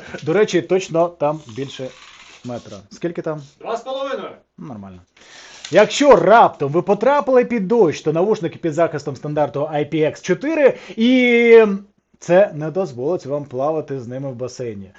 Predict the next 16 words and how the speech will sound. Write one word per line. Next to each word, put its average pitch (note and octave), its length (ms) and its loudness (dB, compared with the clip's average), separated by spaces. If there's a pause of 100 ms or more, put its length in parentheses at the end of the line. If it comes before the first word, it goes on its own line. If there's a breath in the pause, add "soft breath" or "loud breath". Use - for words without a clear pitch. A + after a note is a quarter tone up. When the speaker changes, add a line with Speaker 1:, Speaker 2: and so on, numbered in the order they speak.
(140 loud breath)
Speaker 1:
В - 60 -20
сауну G3+ 440 4
ходити E3 480 -2
в B2+ 80 -8
навушниках C#3 600 -8
так D3+ 180 -8
само E3 400 0
заборонено. C#3 680 -4 (260 loud breath)
І G#3+ 160 4
про G3 220 4
це A#3 280 4
навіть G3 340 2
написано E3 600 0
у C#3 60 -2
правилах E3+ 440 2
експлуатації. E3+ 1000 0